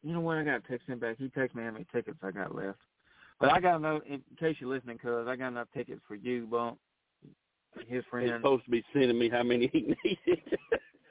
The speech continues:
Speaker 2: But
Speaker 1: Oh.
Speaker 2: he hasn't sent that to me yet.
Speaker 1: <laughs> Well, look, yeah, 'cause look,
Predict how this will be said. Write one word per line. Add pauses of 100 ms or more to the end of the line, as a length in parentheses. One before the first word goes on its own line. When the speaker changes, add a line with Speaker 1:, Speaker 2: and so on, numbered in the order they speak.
(220)
Speaker 2:
But
Speaker 1:
Oh.
Speaker 2:
he
hasn't
sent
that
to
me
yet.
Speaker 1:
<laughs> (600)
Well,
look,
yeah, (220)
'cause
look,